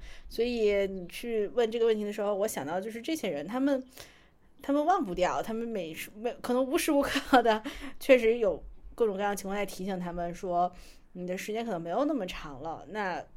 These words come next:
那个时候真的想要做的事情和真的能做好的事情，绝对是他们最想做的事情。然后他们，呃，就抓住了这个自己的这种，呃，真心，然后去把事情做好。关键是他们还能做好，这个我觉得就更厉害。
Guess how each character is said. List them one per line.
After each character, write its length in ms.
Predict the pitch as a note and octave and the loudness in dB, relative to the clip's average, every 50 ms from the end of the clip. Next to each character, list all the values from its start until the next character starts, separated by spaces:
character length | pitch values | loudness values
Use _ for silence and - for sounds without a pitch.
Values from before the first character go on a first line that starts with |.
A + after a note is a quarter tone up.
| - - - - | -20 -20 -18 -12
那 240 | G3+ A3+ C4 B3 A3+ | -4 -2 0 0 0
个 100 | G#3 G#3 | 0 -2
时 160 | - - F3 | -2 -4 -4
候 160 | F#3+ F#3+ F#3 | -2 -2 -2
真 260 | F3+ F#3 - B3 B3+ | -2 0 0 2 2
的 80 | B3 A3 | 2 0
想 220 | G#3+ - F3 - - | -2 -4 -8 -10 -10
要 60 | D#3+ | -6
做 140 | F#3 G#3 F#3+ | -4 -2 -2
的 80 | F#3 F#3+ | -2 -2
事 160 | F#3+ - F#3 | -4 -8 -12
情 180 | - - D3+ | -12 -12 -10
和 140 | D#3 F#3 F3+ | -8 -8 -6
真 100 | F3+ G#3+ | -6 -4
的 80 | A3 G#3 | -4 -4
能 120 | F#3 F3 G3 | -4 -4 -2
做 140 | - G#3+ | -2 -2
好 160 | F#3+ - - - | -2 -2 -6 -10
的 40 | |
事 140 | D#3 - F#3 | -10 -10 -10
情， 160 | - F3 - | -8 -8 -10
绝 220 | - - D#3 D3+ F#3+ | -8 -8 -8 -4 2
对 180 | B3 B3 A3+ | 2 2 2
是 140 | A3 G#3+ G#3 | 2 0 -4
他 120 | F#3+ F#3+ F#3 | -6 -6 -4
们 160 | F3 D#3+ D#3 - - - - - - - - | -6 -6 -8 -10 -12 -12 -12 -12 -12 -12 -2
最 140 | - A#3+ A3 | 0 0 0
想 160 | G#3 F#3+ E3 | 0 -2 -4
做 140 | E3+ E3+ E3 | -4 -4 -4
的 40 | |
事 160 | D#3+ - F3+ D#3 | -6 -6 -8 -8
情。 120 | D#3+ D3 | -6 -6
然 100 | C#3+ D3+ | -6 -4
后 80 | F3 F3 | -6 -6
他 140 | F#3 G#3 | -6 -4
们， 240 | G#3 G3+ F#3+ F#3 F#3+ - - - - - - - - - | -2 -2 -2 -2 -4 -6 -12 -16 -18 -20 -18 -16 -8 -2
呃， 360 | F#3 F3+ F3 E3+ D#3+ D3 C3 - - - | 0 2 2 2 2 0 -4 -8 -10 -8
就 140 | - G3+ F#3 | -6 -6 -6
抓 260 | F3+ - A3 G3+ A3 | 0 2 2 2 2
住 200 | A3 A3 G#3+ G3 | 2 0 -2 0
了 160 | F#3 F3 E3+ E3 | 0 0 0 0
这 180 | - F#3 F3+ | 0 -2 -2
个 340 | D#3+ E3+ C#3+ C3+ C3 B2 C3+ C3+ - | 0 0 0 0 0 -2 -4 -6 -10
自 120 | - G3+ F#3 | -10 -10 -8
己 120 | F3 E3 | -6 -4
的 80 | D#3 D#3+ | -6 -6
这 120 | F3 F3+ | -4 -6
种， 280 | F3 E3 D#3 C#3+ F3 F3+ - - - - - - - - _ _ _ _ _ _ | -6 -6 -6 -6 -8 -10 -10 -12 -12 -12 -16 -20 -20 -20 _ _ _ _ _ _
呃， 280 | - G3 F#3 F3 E3+ E3+ | -4 -2 0 0 -2 -4
真 280 | - - A#3+ A#3 A#3+ | 0 2 2 2 2
心， 380 | A3+ - - A3+ A3 A3 A3 G#3+ | -2 -4 -4 -4 -2 -2 -2 -2
然 180 | F#3 D3+ D#3+ F3 | -2 -2 -2 -2
后 120 | F3+ F#3 | -4 -6
去 200 | F3+ - - G3+ | -6 -8 -8 -8
把 120 | F#3 C#3 | -8 -8
事 160 | - - - F#3+ | -8 -8 -6 -6
情 140 | G3 F#3+ | -6 -4
做 140 | F#3 G3 F3+ | -4 -4 -6
好。 260 | F#3 - - - - - - - - - | -6 -8 -12 -18 -20 -20 -20 -20 -20 -8
关 160 | - D4 D#4 | -2 2 4
键 100 | D#4+ D#4+ | 4 4
是 80 | D#4 D4 | 4 4
他 140 | C#4 D4+ D#4+ | 4 4 4
们 100 | D4+ C4+ | 4 4
还 60 | C#4 | 4
能 160 | C#4+ D#4+ D#4 | 4 4 4
做 180 | D4+ E4+ C#4 A#3 | 6 8 8 8
好， 400 | - - F3+ - - F3 F#3 G3 | 6 4 -2 -2 0 0 0 2
这 160 | - C4 C4+ | 2 4 4
个 80 | B3 A#3 | 6 6
我 80 | G#3+ | 4
觉 80 | G3 G#3+ | 6 4
得 80 | A3 | 4
就 120 | B3 C4 C4 | 4 4 4
更 200 | C#4 C4+ B3+ G#3+ | 2 2 2 2
厉 140 | G#3 G#3 G#3 | 2 2 2
害。 460 | - - - - G3+ A3 A3 - | 2 0 0 0 0 -2 -4 -6